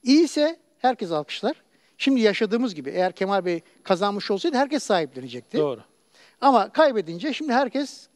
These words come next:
Speaker 1: sahiplenmiyor. Aynı şey orada olur. Ama bunun ne etkisi olur derseniz buradan bakın Ee, eğer buradaki bu si-, siyasi kararlılıktan esas problem o zaman yaşanır. İYİ Parti bunu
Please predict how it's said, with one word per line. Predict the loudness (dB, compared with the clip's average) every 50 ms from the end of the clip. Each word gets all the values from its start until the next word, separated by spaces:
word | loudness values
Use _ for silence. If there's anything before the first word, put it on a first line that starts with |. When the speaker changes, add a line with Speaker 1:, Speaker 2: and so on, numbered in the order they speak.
| _ -20 -14
Speaker 1:
sahiplenmiyor. | -2 2 2 4 2 2 0 -2 -2 -2 -2 -6 -10 -8 0
Aynı | 0 0 0 0 -2
şey | -4 -2 0
orada | 2 2 2 0 -2
olur. | -4 -4 -6 -12 -18 _ _ _ _ _ _ _ _ _ _ _ _ _ _ _ _ _ _ _ _
Ama | 6 6 8 8 4 2 2 _ _ _ _ -10
bunun | -2 0 2 2 2 0 0
ne | 0 0 0
etkisi | 0 -2 -4 -12 -6 -4
olur | -2 -2 -2 0
derseniz | 0 0 0 0 -4 -8 -8 -8 -10
buradan | -12 -6 -2 -2 0 2 0 0 0 -2 -8 -16 _ _ _ _ -2
bakın | -2 -2 -2 -2 -12 _ _ _ _ _ _ _ _ _ _ _ _ _ _ _ _ _ _ _ _ _ _ _ _ _ _ _ _ 4
Ee, | 6 6 8 6 4 2 0 0
eğer | 0 2 2 2 2 0 -2 -6 -8
buradaki | -6 -6 -6 -2 -4 -4 -4 -2 -6 -4 -4
bu | -6 -8 -8 _ -12
si-, | -12 -12 -12 -12 -12 -12 -14 -14 -14 -16 -16
siyasi | -12 0 2 4 4 4 2 0 -2 -6 -6 -6
kararlılıktan | -4 -2 0 0 0 0 0 -4 -8 _ -2 -2 -2 -2 -4 _ _ _ _ _ _ _ _ _ _ -10
esas | -4 0 0 0 0 0
problem | -4 -2 -2 -2 -2 -4
o | -4 -4
zaman | -4 -4 -4 -2
yaşanır. | -4 -4 -6 -8 -12 -12 -12 -16 _ _ _ _ _ _ _ _ _ _ _ _ 0
İYİ | 4 4 4
Parti | 4 4 2 2 2 -4 -10 -14 -12 -10
bunu | -6 -6 -6